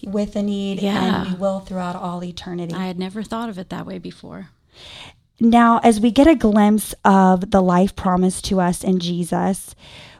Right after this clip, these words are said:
Speaker 1: we will be sustained by the word in our glorified state when sin and death has been done away with. Um, we really witness this in the Gospel of John, but it always is a good practice to study Scripture, interpreting with more Scripture.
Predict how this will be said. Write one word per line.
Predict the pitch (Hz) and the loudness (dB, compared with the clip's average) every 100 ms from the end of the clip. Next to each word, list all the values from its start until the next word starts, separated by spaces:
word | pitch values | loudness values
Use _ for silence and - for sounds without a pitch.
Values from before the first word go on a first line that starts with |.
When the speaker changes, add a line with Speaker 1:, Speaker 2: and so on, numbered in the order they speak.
| - | 2
Speaker 1:
we | 220 | 4
will | 208 | 4
be | 202 208 | 2 0
sustained | 214 202 - 196 208 | 0 -2 0 0 4
by | 208 | 4
the | 220 | 4
word | 208 190 196 | 2 0 0
in | 196 | 0
our | 185 | -2
glorified | 175 175 170 185 190 202 | -2 -2 -2 -2 -2 -4
state | - - 180 170 233 - - _ _ | -6 -4 -2 0 -2 -8 -16 _ _
when | 180 185 185 | -2 0 -2
sin | - 202 | -2 0
and | 208 | 2
death | 202 196 - | 2 2 0
has | 208 180 | -4 -2
been | 170 202 | 0 0
done | 185 185 | 2 2
away | 214 185 175 | 2 2 2
with. | 170 170 190 240 - - - - - _ - - | 0 0 0 -2 -10 -20 -20 -20 -20 _ -10 2
Um, | 202 190 190 202 | 6 6 4 2
we | 240 | 2
really | 240 285 320 | 4 4 4
witness | 254 262 233 - | 4 2 0 -2
this | 202 - | -4 -2
in | 196 | -2
the | 190 | 0
Gospel | 180 180 - 180 | 0 -4 -4 -2
of | 185 | -2
John, | 170 190 175 175 185 | -2 -2 0 0 2
but | 202 196 | 2 4
it | 220 226 | 4 6
always | 220 233 277 240 | 6 6 4 4
is | 214 | 4
a | |
good | 208 202 180 | 4 2 0
practice | - 185 - 220 233 - | -2 -2 0 0 -2 -2
to | - | -2
study | 196 - 196 208 | 0 2 2 2
Scripture, | - - - 208 | 0 -2 -2 -6
interpreting | 202 185 - 208 190 196 190 190 | -6 -8 -6 -8 -4 -2 -2 -2
with | 185 185 | -4 -4
more | 185 180 196 | -4 -2 -2
Scripture. | - 208 - - 208 | -4 -8 -6 -2 -2